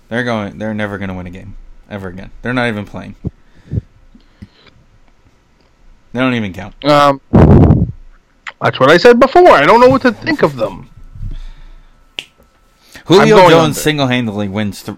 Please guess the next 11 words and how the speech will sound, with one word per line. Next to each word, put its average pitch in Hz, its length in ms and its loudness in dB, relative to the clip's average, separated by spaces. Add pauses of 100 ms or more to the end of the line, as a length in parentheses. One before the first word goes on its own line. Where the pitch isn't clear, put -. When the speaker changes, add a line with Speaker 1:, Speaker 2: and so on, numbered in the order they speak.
(120)
Speaker 1:
four 110 240 -6
games. - 360 -20 (1500)
Speaker 2:
Does 127 180 -8
he, 135 140 -6
though? 131 320 -2 (520)
Speaker 1:
He - 100 -6
does, 127 260 -2
because 101 380 -10
Matt 104 180 -8
Ryan's 107 400 -4
like, 101 220 -6